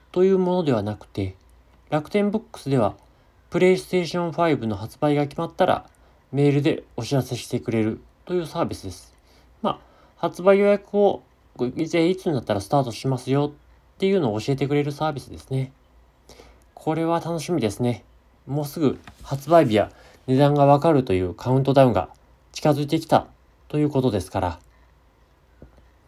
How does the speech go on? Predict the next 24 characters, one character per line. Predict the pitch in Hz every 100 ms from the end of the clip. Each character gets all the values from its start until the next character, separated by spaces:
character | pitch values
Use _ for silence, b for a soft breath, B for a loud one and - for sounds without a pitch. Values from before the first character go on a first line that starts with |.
| B B B B B B
世 | - - 202
界 | 240 220 147
で | 120
見 | 117 123
る | 113
と、 | 110 - 117 - - _ _ _ _ -
イ | 156 165
ギ | 190 196
リ | 190 180
ス、 | - - 175 170 - _ _ -
ア | 151
メ | 165 165 165
リ | 160 151 -
カ、 | 151 147 - - - -
フ | -
ラ | 156 156 156
ン | 151
ス | 139 - 135 131 - _ -
の | 185 185
Amazon | 185 170 139 127 107
さ | 117 110
ん | 120
に | 147
は | 127 92